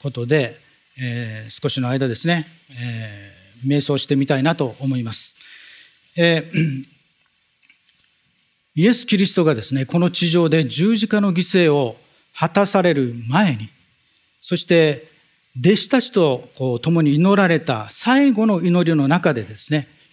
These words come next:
イエス様は心からの願いを語られています。その言葉がヨハネによる福音書十七章に、あ、出ているんですが、<clears throat> えー、ちょっとこの場所をですね、読んでいってみたいと思います。ヨハネによる福音書十七章の二十一節から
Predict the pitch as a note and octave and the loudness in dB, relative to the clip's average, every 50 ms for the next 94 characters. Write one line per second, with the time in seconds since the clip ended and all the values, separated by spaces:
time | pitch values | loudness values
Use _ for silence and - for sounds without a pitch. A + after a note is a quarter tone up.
0 | - - D#3+ E3+ D#3+ - D3 C3 C3 B2 A#2+ A#2+ A#2 A#2+ - - - E3+ E3+ C4 | -4 -2 -2 -2 0 0 -2 0 0 -2 -2 -4 -6 -8 -8 -6 -6 -2 0 2
1 | C4 - B3 F#3+ F#3+ F3 D#3+ D3+ C#3+ C3+ B2 A2+ - - - - - _ - C3 | 2 2 2 2 2 2 4 2 2 0 -2 -4 -10 -14 -20 -20 -20 _ -6 -2
2 | C#3 D#3 E3+ E3+ F#3+ F#3 D#3 C#3 C#3+ D3 C3 B2+ - _ _ - - - D#3+ - | 0 2 4 4 4 4 4 2 0 -2 -4 -8 -14 _ _ -12 -4 -4 -2 0
3 | D#3+ C#3+ C3+ B2 A#2 B2 A2 F#2 G2 G2+ - - - _ _ _ _ _ _ _ | 0 0 -2 -4 -6 -10 -14 -14 -16 -18 -20 -20 -20 _ _ _ _ _ _ _
4 | _ _ - - A#3 A#3+ B3 - A#3+ A#3 A#3+ A#3 G3+ G3 E3+ D#3+ D#3 D#3+ F3+ E3+ | _ _ -6 0 2 2 2 2 2 2 2 4 4 4 4 4 4 4 2 2
5 | G3+ G3 F3 E3 D3+ C#3+ C#3 C3 C3 A#2+ - - - D3 C#3 C3+ - - C3 B2+ | 2 2 2 2 2 2 2 0 -2 -4 -6 -6 -4 -2 -2 -2 -2 -4 -6 -4
6 | A2+ A#2 D3+ G3 G#3 G#3+ G3+ G#3 G#3 G#3+ G3+ - - F#3+ D3+ B2+ C3 D3+ C#3+ A#2+ | -4 -2 0 0 2 2 2 2 2 2 2 0 0 0 0 2 2 0 0 -2
7 | - - - - _ _ _ - B2 A#2 A#2 A2+ A2+ C3+ C3 C3+ C3+ A#2+ A2+ G#2 | -4 -10 -20 -20 _ _ _ -12 -10 -8 -8 -4 -4 -4 -2 0 -2 -4 -4 -8
8 | G2 F#2+ - - C3+ C#3+ E3+ D#3+ - _ _ _ _ _ _ _ - - - F3+ | -12 -14 -12 -6 -4 -4 -4 -6 -10 _ _ _ _ _ _ _ -4 -2 0 0
9 | D3 B2+ - - _ _ _ - - - - - - - _ _ _ _ _ - | 0 -2 -6 -10 _ _ _ -20 -20 -20 -20 -20 -20 -20 _ _ _ _ _ -8
10 | C#3 C3 B2+ B2 B2 A#2+ A#2 A#2 A#2 A2+ A2 A2+ A2 A2+ A2 G#2+ - - - E3+ | -6 -4 -2 -2 -4 -6 -6 -8 -8 -10 -10 -12 -14 -16 -18 -20 -18 -10 -10 -8
11 | C#3+ - B2 A#2 A2+ - D#3+ D#3 D3 C#3 B2+ C#3 C3+ - F3 D3 B2 A2 - - | -6 -4 -6 -6 -4 -2 0 2 2 2 2 0 0 2 2 0 0 -2 -4 -4
12 | C#3 C3+ C#3+ F3+ G3+ G3+ E3 D3 C3 - - - - C#3+ B2+ C3 A2+ B2+ A#2 A#2+ | -2 0 2 2 2 2 2 0 0 -2 -4 -4 -4 -2 -2 -2 -4 -4 -6 -2
13 | - F#3 F3 D#3 C#3 A#2 A2+ A2 - C#3+ D#3+ F3 D#3 E3+ E3 D3+ D3+ C#3+ B2+ C3 | -2 0 0 0 0 -2 -4 -6 -4 -2 0 0 2 2 2 2 2 0 0 -2
14 | C3 D#3 D3 D3+ D3 C#3+ C#3 - - F3 D#3+ D#3 - D3+ C3 B2+ D3 F#3+ A3 A3 | -4 -2 0 0 0 0 -2 0 0 0 0 2 0 -2 -2 0 2 2 4 4
15 | G#3+ G#3+ G3+ G3 F3 - D#3 C#3 C3 C3 C#3 F3+ A3+ F#3+ D#3+ D3+ B2+ C3 C#3 E3+ | 4 4 4 2 0 0 0 0 0 0 2 2 0 0 0 -2 -4 -4 -2 -4
16 | E3+ - - D#3 C3+ - - B2 A2 G#2+ G2+ A2 | -4 -2 -2 -2 -4 -2 -6 -6 -6 -6 -8 -12